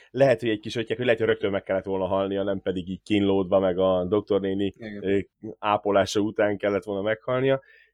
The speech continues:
Speaker 1: de én, én szerintem, én szerintem tök jó, tehát ez, ez ilyen nagyon jó visszaadta ezt a, ezt a Klingon társadalmat, hogy mit tartanak fontosnak ők, ö, annak ellenére, hogy változás van, és ezt mindenki nyugodtan elfogadta. Tehát akár a Worf, akár a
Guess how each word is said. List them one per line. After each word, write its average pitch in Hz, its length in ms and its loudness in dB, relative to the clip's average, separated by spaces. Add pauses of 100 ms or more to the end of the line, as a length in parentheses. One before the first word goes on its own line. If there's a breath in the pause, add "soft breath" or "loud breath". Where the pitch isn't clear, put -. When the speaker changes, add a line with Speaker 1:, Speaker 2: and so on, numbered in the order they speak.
Speaker 1:
de 151 180 2
én, 170 180 0
én 147 220 -2
szerintem, 156 460 -2
én 151 100 0
szerintem 175 340 -6
tök - 200 -6
jó, 104 240 2
tehát - 200 -8
ez, 123 180 -4
ez 127 240 0
ilyen 135 140 4
nagyon 117 240 2
jó 98 180 4
visszaadta 95 540 0
ezt - 260 -4
a, 95 260 4 (420)
ezt - 220 -12
a 98 280 2 (120)
Klingon 101 460 0
társadalmat, 101 640 2
hogy 101 160 -2
mit 117 220 -4
tartanak 98 480 0
fontosnak 101 760 -4
ők, 95 380 -4
ö, 92 300 2 (300 soft breath)
annak 110 300 0
ellenére, 101 400 2
hogy 90 160 -2
változás 110 640 -2
van, 117 100 -2
és 113 120 -6
ezt 120 120 -12
mindenki 101 340 -2
nyugodtan 92 420 -4
elfogadta. 85 600 -8
Tehát - 280 -2
akár 87 280 -4
a 80 60 -6
Worf, 110 400 0
akár 80 320 -6
a 80 140 -6